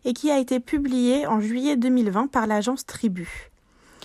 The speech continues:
Donc c'est Florent Lemoine qui, euh, présente, euh, ce webinar. Il est social media manager et il nous parle de chiffres qui datent de cette période. Je n'ai pas trouvé de chiffres plus récents qui datent de deux mille vingt et un.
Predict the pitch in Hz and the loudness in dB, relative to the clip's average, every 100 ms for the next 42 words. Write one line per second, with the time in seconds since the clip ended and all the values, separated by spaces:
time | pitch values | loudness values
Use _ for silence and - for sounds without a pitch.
0 | - - - _ 233 226 - 254 - 294 | -20 -20 -20 _ 0 0 2 -2 2 6
1 | 349 330 247 226 311 320 226 233 - 269 | 6 6 6 6 4 2 2 -4 -4 -2
2 | 262 - - 220 254 240 254 247 240 208 | -2 -4 -6 -2 0 4 2 2 0 -2
3 | 202 - - 214 202 247 247 196 185 285 | -2 -8 -2 0 2 2 2 0 0 0
4 | 233 185 - - - - 233 240 302 285 | -2 -4 -8 -20 -20 -4 2 2 2 0
5 | 320 302 247 262 254 226 185 180 214 285 | 2 2 2 2 2 2 0 0 -2 0
6 | 208 - - - - 277 294 - 247 254 | -4 -4 -20 -20 -2 0 0 0 2 6
7 | 254 247 311 320 285 226 233 - 240 277 | 4 4 4 4 4 2 0 -2 -4 -4
8 | - - - - 233 285 240 214 262 269 | -6 -20 -12 -4 2 2 2 0 0 0
9 | 233 - 226 202 190 220 254 208 - - | -4 -4 -6 -4 0 0 0 -4 -8 -16
10 | - - - 214 240 262 302 302 - 254 | -16 -18 -6 2 2 4 0 -2 -2 0
11 | 285 233 - 262 285 - 220 - 269 254 | 0 0 0 -2 -4 -2 -4 -2 -2 2
12 | 247 233 196 196 262 - - - - 220 | 2 2 -2 -4 -6 -14 -20 -20 -6 0
13 | 247 247 247 247 226 240 240 226 208 180 | 0 0 0 0 2 2 2 -2 -2 -6